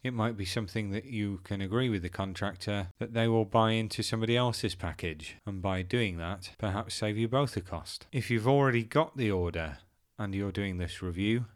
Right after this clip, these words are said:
the best time is now to discuss them.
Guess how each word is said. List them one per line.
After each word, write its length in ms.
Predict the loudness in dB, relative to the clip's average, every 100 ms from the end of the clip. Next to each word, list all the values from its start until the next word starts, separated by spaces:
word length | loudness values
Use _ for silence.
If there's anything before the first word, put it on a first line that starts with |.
| _
the 100 | -2
best 400 | 2 2 0 0
time 300 | 2 4 2
is 140 | 0
now 380 | 2 2 2 -2 -6
to 120 | -4
discuss 580 | -2 -2 0 0 0 -4
them. 260 | -6 -6